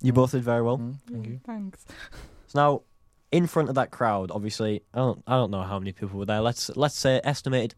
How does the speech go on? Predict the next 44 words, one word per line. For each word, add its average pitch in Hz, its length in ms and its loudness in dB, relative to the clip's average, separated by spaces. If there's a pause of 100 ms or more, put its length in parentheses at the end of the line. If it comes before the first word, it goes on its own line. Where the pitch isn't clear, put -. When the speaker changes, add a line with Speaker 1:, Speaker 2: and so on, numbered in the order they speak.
Speaker 1:
sixty - 640 -6
people, 120 480 -6 (240)
sixty - 380 -4
to 131 100 -4
seventy. 101 360 0
Speaker 2:
That's 107 140 -2
Speaker 1:
That, 95 60 -8
Speaker 2:
fair. 90 100 -10
Speaker 1:
that - 160 -20
Speaker 2:
That's 143 180 4
Speaker 1:
sounds 117 240 2
Speaker 2:
fair. 101 120 0
Speaker 1:
about 80 80 -4
right. 87 240 -6 (640)
How 160 180 8
did 160 100 0
it 131 100 0
feel? 123 360 4
Prefer-, - 260 -2
obviously, 131 300 4
I 120 120 4
know 139 80 4
you've 123 160 2
both 120 220 2
done 117 120 0
it 98 100 -2
before, 107 520 4 (500)
but 117 260 0
does 131 160 2
it 131 60 2
get 131 160 4
any 135 240 4
easier 131 200 4
every 131 140 2
time? 139 320 2 (720)
Speaker 2:
Um, 127 680 -4 (500)
it, 120 180 -4 (1080)
it 110 100 -16
got 160 140 -2
a 117 60 0
little 120 360 -2
bit 135 160 -4
easier, 87 520 -10 (260)
but 104 240 -6